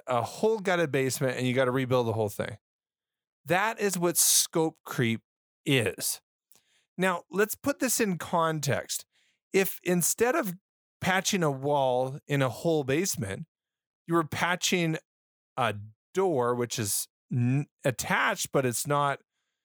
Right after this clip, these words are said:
a part of the whole wall, you're just patching the door,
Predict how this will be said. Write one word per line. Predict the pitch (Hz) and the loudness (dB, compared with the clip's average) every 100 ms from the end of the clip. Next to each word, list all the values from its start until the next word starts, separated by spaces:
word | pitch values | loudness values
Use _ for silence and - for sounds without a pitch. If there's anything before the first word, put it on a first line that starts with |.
| _ _ - | _ _ -12
a | 117 | -10
part | - - 165 170 | -8 -2 0 0
of | 156 | 0
the | 135 | 0
whole | 117 135 123 | 0 0 0
wall, | 139 113 104 | 2 2 0
you're | 107 | -2
just | 120 139 - | -4 -6 -2
patching | 175 170 - 139 | 0 0 -2 -2
the | 123 | -2
door, | 160 147 123 107 | 0 2 2 0